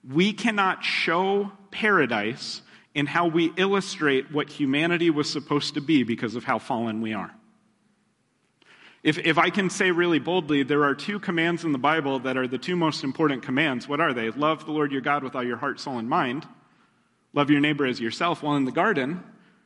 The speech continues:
they were in perfect relationship with God. "Love the Lord your God with all your heart, soul, and mind." And they were in perfect relationship with each other. "Love your neighbor as yourself."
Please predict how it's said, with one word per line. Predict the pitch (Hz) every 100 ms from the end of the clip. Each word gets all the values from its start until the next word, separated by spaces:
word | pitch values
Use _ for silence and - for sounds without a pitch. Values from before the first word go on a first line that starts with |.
| _ _ -
they | 151
were | 151
in | 143
perfect | 127 190 190 165
relationship | 151 151 180 156 127 117
with | 113
God. | 110 104
"Love | 117 113
the |
Lord | 123 113
your | 113
God | 139 139 107
with | 110
all | 110
your | 107
heart, | 127 113
soul, | 135 113
and | 127
mind." | 180 160 139 -
And | 143
they | 151
were | 151
in | 131
perfect | - 180 175 -
relationship | 139 143 151 147 127 131
with | 123 117
each | 107
other. | 180 170 120
"Love | 127 131
your | 123
neighbor | 123 117
as | 117 117
yourself." | 107 151 143